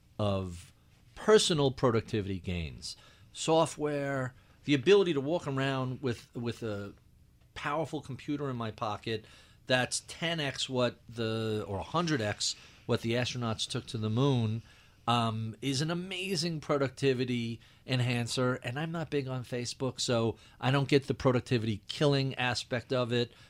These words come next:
although I guess Twitter substitutes for that. But in the office, what we're capable of doing in terms of communicating with clients and doing screen shares to say, show them different charts and documents and this and that,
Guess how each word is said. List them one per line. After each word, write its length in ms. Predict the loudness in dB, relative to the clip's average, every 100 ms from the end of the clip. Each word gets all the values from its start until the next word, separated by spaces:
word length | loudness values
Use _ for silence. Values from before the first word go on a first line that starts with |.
| -10
although 280 | -4 -2 -2
I 80 | -4
guess 180 | -4 -6
Twitter 440 | -6 -4 -2 -4 -8 -20 -20 -20 -12
substitutes 680 | 0 2 2 -2 -4 -4 -12
for 200 | -6 -2
that. 340 | 0 -2 -4 -10 -20 -20 -20 -20 -20 6
But 280 | 6 6 -4 -2
in 120 | 0
the 180 | 0 0
office, 580 | 4 4 4 0 0 0
what 140 | 0
we're 100 | 0
capable 480 | -2 -8 -6 -4 -4
of 100 | -4
doing 300 | -4 -4 -6
in 80 | -8
terms 300 | -6 -6 -8
of 140 | -10
communicating 680 | -8 -6 -6 -6 -8 -10 -8
with 160 | -8 -8
clients 540 | -8 -6 -4 -6 -8
and 220 | -8 -10 -14 -20 -20 2
doing 400 | 6 6 6 4
screen 480 | 0 0 0 0 0
shares 480 | 0 0 0 -2 -2
to 120 | -2
say, 280 | 0 0 -2
show 480 | -2 -4 0 2 2
them 400 | 2 2 0 -4 -10 -20 -6
different 340 | 0 0 0 0
charts 400 | 6 6 6 0
and 120 | 0
documents 520 | 0 0 0 -4 -4
and 80 | -4
this 220 | -4 -4
and 140 | -4
that, 300 | -4 0 -2